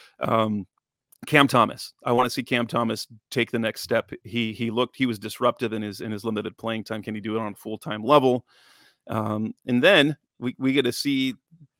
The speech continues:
the two guys, they move positions. We look, we thought we were gonna have,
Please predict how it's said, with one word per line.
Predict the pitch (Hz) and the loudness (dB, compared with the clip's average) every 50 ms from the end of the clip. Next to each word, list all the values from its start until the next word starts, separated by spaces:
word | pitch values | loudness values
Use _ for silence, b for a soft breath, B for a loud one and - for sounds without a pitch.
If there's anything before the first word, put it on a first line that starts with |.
| _ | _
the | 135 131 | -12 -6
two | - - 151 | -2 0 0
guys, | 131 143 135 143 131 | 2 4 2 2 2
they | 139 127 | 2 2
move | 123 127 135 127 - | 2 2 0 0 -2
positions. | - 123 117 151 156 - - 117 104 | -6 -4 0 0 0 0 -2 -8 -8
We | 104 117 120 | -6 -4 -4
look, | 117 139 - - _ | -2 -2 -2 -4 _
we | - 123 120 - _ _ - | -6 -6 -6 -6 _ _ 4
thought | 143 160 202 - - | 6 8 6 6 4
we | 123 127 | 0 -4
were | 117 | -4
gonna | 123 117 113 | -4 -4 -4
have, | 104 117 113 110 107 107 104 | -2 -2 0 0 0 -2 -4